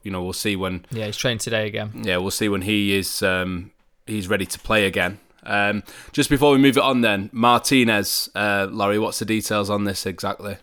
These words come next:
Speaker 2: Yeah, it's, um, an interesting one that we might need to sort of drill down a little bit more into as, as the days go on, just because it's an operation on that broken metatarsal, you know, back in April that he did against Sevilla. He had a surgery on it at the time,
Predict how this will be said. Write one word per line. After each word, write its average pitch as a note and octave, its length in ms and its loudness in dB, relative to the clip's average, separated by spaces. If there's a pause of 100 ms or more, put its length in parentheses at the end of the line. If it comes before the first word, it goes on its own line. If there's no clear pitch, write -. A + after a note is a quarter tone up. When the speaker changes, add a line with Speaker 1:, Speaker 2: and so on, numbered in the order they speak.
(120)
Speaker 2:
Yeah, E3 300 4
it's, - 300 -2
um, D3 520 4
an D3+ 80 -2
interesting D#3+ 380 0
one C3 100 2
that B2+ 80 -2
we B2+ 80 -2
might C#3+ 220 2
need C#3 140 -2
to - 140 -2
sort B2 140 -2
of A2+ 60 -6
drill B2 180 0
down A#2+ 160 0
a A#2+ 60 -4
little A#2 160 -2
bit B2 120 -4
more A#2+ 260 -2
into A#2 280 -4
as, A2 240 -6
as A2+ 180 -8
the A2+ 80 -14
days A2 260 -4
go A#2 200 -2
on, A#2+ 300 0
just B2 160 -8
because A#2 280 -4
it's - 380 -4 (160)
an A#2+ 100 -2
operation A#2 640 2
on A#2+ 280 0
that A2+ 200 2 (220)
broken A#2+ 240 -2
metatarsal, A2+ 680 -2
you A2+ 100 -8
know, G#2+ 140 -6
back - 260 -6
in A2+ 60 -4
April A2+ 500 -2
that A2+ 260 -4
he A2+ 80 -8
did A2 360 -4
against G#2+ 320 -4
Sevilla. A2 440 0
He B2 60 -6
had A#2 100 2
a G#2 60 -2
surgery A#2 560 -2
on A2+ 140 0
it A2 200 -4
at A2 120 -6
the - 60 -16
time, B2+ 680 0